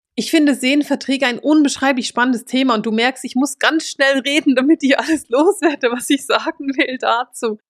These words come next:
Das Wichtigste für mich ist immer das Erkennen. Die geistige Welt sagt mir seit Jahren, wenn du es erkannt hast, dann hast du neunzig Prozent vom Thema gelöst, weil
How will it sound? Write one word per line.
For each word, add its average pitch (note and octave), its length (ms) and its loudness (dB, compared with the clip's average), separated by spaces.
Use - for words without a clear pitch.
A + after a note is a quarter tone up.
Das A#3 240 -8
Wichtigste D4+ 500 -4
für C4 140 -4
mich C4 180 -4
ist C4 160 -12
immer B3+ 340 -2
das G#3+ 140 -12
Erkennen. G#3 640 -4
Die G#3+ 200 -10
geistige A#3+ 520 -2
Welt A3 240 -2
sagt A3 260 -4
mir A3 120 -2
seit - 260 -8
Jahren, A#3 320 -2
wenn A3 140 -4
du G#3+ 40 -6
es G#3+ 100 -12
erkannt E4+ 600 -4
hast, C#4 280 -2
dann A3 100 -4
hast G#3+ 220 -4
du - 20 -4
neunzig G#3+ 460 -6
Prozent A3 420 -4
vom G#3 160 -8
Thema A3 320 -4
gelöst, G#3+ 640 -4
weil G3 220 -6